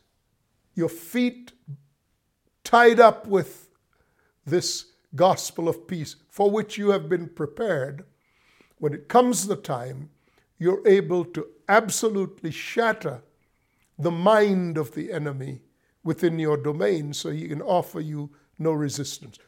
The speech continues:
When you crush the head, you destroy the mind. Destroy the mind, the enemy is not an enemy anymore. Spiritual warfare is not about defensive action.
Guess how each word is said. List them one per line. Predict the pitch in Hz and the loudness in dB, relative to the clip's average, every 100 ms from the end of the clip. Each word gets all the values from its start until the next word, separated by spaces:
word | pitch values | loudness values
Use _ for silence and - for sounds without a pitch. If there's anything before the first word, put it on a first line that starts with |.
| _ | _
When | 156 160 | -4 -4
you | 156 | 0
crush | - 254 - - | 2 2 -2 -10
the | - | -4
head, | 151 170 139 | -2 -2 -4
you | 151 | -8
destroy | 135 - - 165 156 143 | -8 -10 -4 0 2 0
the | 143 | -6
mind. | 147 135 123 113 - _ _ _ _ _ _ _ _ _ _ _ _ _ _ _ _ - | -8 -10 -14 -20 -20 _ _ _ _ _ _ _ _ _ _ _ _ _ _ _ _ -12
Destroy | 131 - 175 175 175 | -10 -6 4 6 6
the | 156 | 4
mind, | 151 185 156 139 143 151 - _ _ _ _ _ _ _ | 2 0 0 -4 -8 -12 -16 _ _ _ _ _ _ _
the | 160 165 | 2 4
enemy | 165 160 156 | 4 2 -4
is | 120 | -6
not | 147 139 | -6 -6
an | 143 139 | -6 -6
enemy | 139 131 139 | -8 -10 -12
anymore. | 139 131 120 - - _ _ _ _ _ _ _ _ _ _ _ _ _ _ | -16 -18 -18 -20 -20 _ _ _ _ _ _ _ _ _ _ _ _ _ _
Spiritual | - - 220 247 233 226 208 | -18 -6 0 0 0 0 0
warfare | 175 175 175 175 160 147 147 - _ | 0 2 2 0 -6 -6 -6 -10 _
is | 165 147 - | -10 -10 -6
not | 180 185 - | -4 -4 -6
about | 175 135 160 - 135 | -10 -8 -8 -8 -12
defensive | 135 - 160 147 - 139 | -12 -8 -6 -6 -12 -14
action. | 139 135 _ - - 95 | -14 -16 _ -20 -20 -20